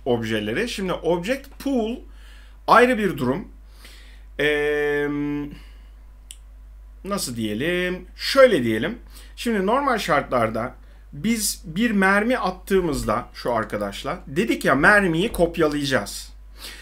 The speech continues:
Şimdi bu işlemi yaparken mermiyi tekrar yaratıp sahneye boş ekleyip, e, o mermiyi gönderip tekrar yok etmeye çalıştığımızda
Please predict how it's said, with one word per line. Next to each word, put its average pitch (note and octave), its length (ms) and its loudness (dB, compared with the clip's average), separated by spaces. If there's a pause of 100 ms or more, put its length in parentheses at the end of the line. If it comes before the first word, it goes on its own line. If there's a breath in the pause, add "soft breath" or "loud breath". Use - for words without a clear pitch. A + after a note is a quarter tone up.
(180 loud breath)
Şimdi E3+ 260 -2
bu C4 120 2
işlemi G#3 420 2
yaparken F#3+ 580 0
mermiyi E3 640 2
tekrar G#3 440 0
yaratıp D#3+ 560 2
sahneye D#3 720 -2
boş - 400 0 (100)
ekleyip, D3+ 580 -2 (680 soft breath)
e, B2+ 220 6
o E3 200 4
mermiyi E3+ 420 4
gönderip D3+ 480 0
tekrar F#3 380 2
yok D3+ 280 0
etmeye C3 360 -4
çalıştığımızda D#3 880 -4